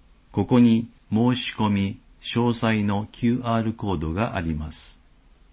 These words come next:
市民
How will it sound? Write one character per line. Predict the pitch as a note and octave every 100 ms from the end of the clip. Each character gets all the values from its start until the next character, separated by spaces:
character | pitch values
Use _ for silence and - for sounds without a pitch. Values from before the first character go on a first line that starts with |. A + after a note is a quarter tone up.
| _ - - - _ - - - _ - - - - _ _ _ _ _ _ -
市 | - - D#3
民 | A2 D#2+ -